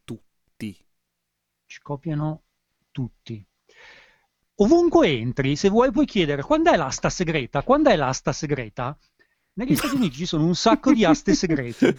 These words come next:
Speaker 1: <laughs> Ma che cazzo di segreto è? Se lo chiedi te lo dicono.
Speaker 2: No, nel senso che in
Speaker 1: <laughs>
Speaker 2: realtà, eh, eh, è s-, è s-,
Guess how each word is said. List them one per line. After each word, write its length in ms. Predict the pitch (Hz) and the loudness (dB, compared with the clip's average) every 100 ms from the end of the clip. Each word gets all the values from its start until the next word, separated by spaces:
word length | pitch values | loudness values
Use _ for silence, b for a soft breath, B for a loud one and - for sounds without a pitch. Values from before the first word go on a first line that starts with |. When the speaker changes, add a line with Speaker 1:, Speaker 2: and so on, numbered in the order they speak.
| - | 0
Speaker 1:
<laughs> 20 | |
Ma 760 | 202 - - 151 247 - - | 0 -2 -6 -2 -2 0 0
che 180 | 165 220 | 4 4
cazzo 360 | 220 214 - 180 | 6 4 6 4
di 120 | 160 | 4
segreto 600 | - - 156 156 147 151 | 0 0 2 2 2 2
è? 160 | 139 - | 2 0
Se 100 | 127 | -4
lo 60 | |
chiedi 300 | 104 123 117 | -4 -4 -4
te 100 | 107 | -2
lo 80 | 120 | -2
dicono. 340 | 113 104 - 92 - - _ - B B B B B B - - | -2 -6 -8 -12 -12 -16 _ -20 B B B B B B -18 0
Speaker 2:
No, 320 | 320 311 170 | 2 2 2
nel 200 | 190 196 | 0 0
senso 400 | - 254 233 226 | 2 2 2 0
che 300 | 202 226 208 | 0 2 2
in 80 | 196 | 2
Speaker 1:
<laughs> 40 | |
Speaker 2:
realtà, 500 | 208 240 311 226 135 | 2 2 2 2 0
eh, 640 | 160 151 151 147 151 160 151 | -4 -4 -4 -2 -4 -6 -8
eh, 360 | 160 151 151 170 | -6 -4 -4 -6
è 120 | 175 | -8
s-, 280 | - - 330 | -10 -14 -8
è 160 | 170 151 | -6 -6
s-, 140 | 170 | -10